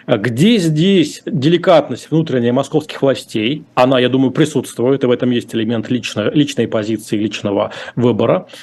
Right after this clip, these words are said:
Где решение федералов не Москву не раздражать, потому что, по большому счёту, в России,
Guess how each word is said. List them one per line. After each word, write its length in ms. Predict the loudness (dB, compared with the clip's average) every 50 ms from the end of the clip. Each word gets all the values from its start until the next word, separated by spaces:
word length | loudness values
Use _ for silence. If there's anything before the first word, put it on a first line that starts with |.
| -20 -18 -8 -6
Где 360 | 0 0 0 2 4 4 4 4
решение 720 | 4 2 0 0 2 2 4 4 4 2 2 2 2 0
федералов 680 | 0 -2 0 2 2 4 4 4 4 2 2 0 0
не 140 | -2 0 0
Москву 440 | 0 0 -2 -4 -4 -2 0 2 2
не 200 | 2 2 2 2
раздражать, 680 | 0 -2 -2 -2 0 0 0 0 0 0 0 0 0 -4
потому 360 | -6 -12 -6 -4 -2 -2 -2
что, 160 | -4 -4 -8 -6
по 100 | 0 0
большому 360 | 0 0 0 0 -2 -2 -2
счёту, 300 | -2 -2 -4 -2 -2 -2
в 40 | -2
России, 600 | -2 -2 -2 -4 -2 0 0 0 0 0 -2 -6